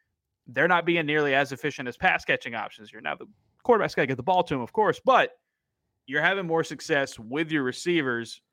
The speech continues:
um, you know, on the whole this season. And even some of these young guys we haven't seen as much, like Landon King, like Amari Kelly, like Camden Brown, um,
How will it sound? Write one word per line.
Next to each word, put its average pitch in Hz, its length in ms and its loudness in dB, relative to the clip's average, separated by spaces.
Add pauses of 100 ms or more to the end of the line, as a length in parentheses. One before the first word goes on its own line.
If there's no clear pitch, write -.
(120)
um, 117 540 -4 (160)
you 147 80 -4
know, 117 240 0
on 135 180 0
the 113 100 0
whole 160 320 6
this 123 220 -4
season. 120 380 -8
And 123 80 -6
even 165 240 -2
some 151 180 -2
of 135 40 -6
these 127 140 -6
young 135 140 -2
guys 127 220 0
we 123 60 0
haven't 123 180 -2
seen 151 200 -6
as 127 120 -6
much, 120 280 -4 (300)
like 120 160 2
Landon 127 300 0
King, 120 320 -6 (100)
like 113 160 -8
Amari 120 240 0
Kelly, 117 380 -2 (160)
like - 80 -12
Camden 104 280 -4
Brown, 139 380 4 (400)
um, 113 480 2